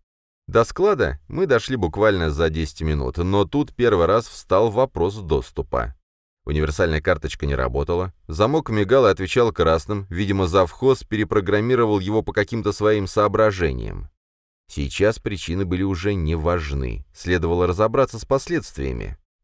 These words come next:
Ланселот принялся копаться в электронике, пытаясь отключить систему изнутри,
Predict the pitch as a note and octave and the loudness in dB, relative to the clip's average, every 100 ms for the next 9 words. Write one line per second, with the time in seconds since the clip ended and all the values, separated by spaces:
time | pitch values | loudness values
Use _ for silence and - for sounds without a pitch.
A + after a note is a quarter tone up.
0 | - E2 D#2+ E2+ F#2+ A2 - D2+ D2+ - | -4 -2 0 0 0 0 -2 -4 -2 0
1 | F2 - D2+ F#2+ E2+ D2 C#2 C#2 - A2+ | -2 0 0 0 0 -2 -4 -4 -2 -2
2 | G#2+ D#2+ E2 F2 A2 G2+ - G#2 - G2+ | -2 -4 -2 2 2 2 0 -4 -4 -6
3 | F2 A2+ G#2 F2+ E2+ G2+ E2+ E2+ D#2 E2+ | -4 -6 -8 -8 -4 0 0 0 -2 -2
4 | E2 F#2 F#2+ | -2 -4 -6